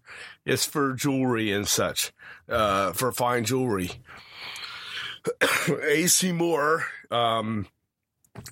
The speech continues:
A C Moore or Michaels or Hobby Lobby, they're gonna have it. Use your coupons.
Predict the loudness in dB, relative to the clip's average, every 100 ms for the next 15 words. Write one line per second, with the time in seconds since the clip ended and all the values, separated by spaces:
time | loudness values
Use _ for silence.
0 | -2 2 2 2 0 0 2 4 2 0
1 | 0 2 2 2 2 2 2 0 2 2
2 | 2 2 2 2 0 0 0 2 2 2
3 | 2 0 -4 _ -20 -14 -12 -12 -8 -2
4 | 2 2 2 2 2 2 0 0 2 2
5 | 0 -2 -4 0 2 2 0 0 0 2
6 | 2 2 2 2 0 0 2 0